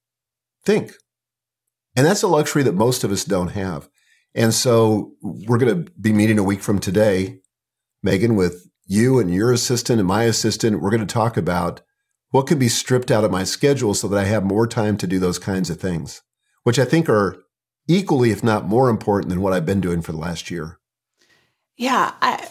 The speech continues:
Speaker 2: I have so many thoughts all at the same time. You know, one being that I think the other thing that you really enjoyed about this season is just the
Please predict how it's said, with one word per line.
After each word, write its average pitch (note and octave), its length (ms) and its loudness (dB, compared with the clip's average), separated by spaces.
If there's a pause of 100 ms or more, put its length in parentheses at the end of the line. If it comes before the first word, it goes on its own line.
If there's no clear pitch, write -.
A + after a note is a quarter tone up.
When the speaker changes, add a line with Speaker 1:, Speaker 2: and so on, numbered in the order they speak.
(160)
Speaker 2:
I A#3 80 0
have G#3 140 -4
so - 220 0
many G#3 120 2
thoughts F#3+ 300 0
all F3 120 -2
at F3+ 60 -8
the F3+ 100 -4
same F3+ 220 -2
time. F3 400 -2
You G#3+ 80 0
know, F3+ 220 0
one F#3+ 760 0
being F3+ 480 0
that F3+ 260 2
I G3 60 4
think G#3 180 0
the F#3+ 80 0
other F#3+ 120 -2
thing A3 220 0
that B3+ 100 -2
you G3+ 140 -2
really F#3 520 -2
enjoyed F#3 460 0
about F3 320 0
this F3+ 140 -2
season F3+ 520 0
is F#3 240 -2
just F3 580 -2
the F3 560 -2